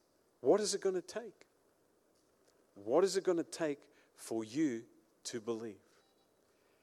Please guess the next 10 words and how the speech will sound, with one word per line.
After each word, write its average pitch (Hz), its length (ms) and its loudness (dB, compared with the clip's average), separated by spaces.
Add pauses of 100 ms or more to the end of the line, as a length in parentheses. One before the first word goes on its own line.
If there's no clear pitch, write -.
(760)
It's 135 260 -4
you 160 200 4
understanding 131 680 -2
the 107 100 -4
nature 120 400 -4
and 101 120 -8
the 95 40 -8
character 104 600 -10
of 90 100 -16
God. 92 240 -10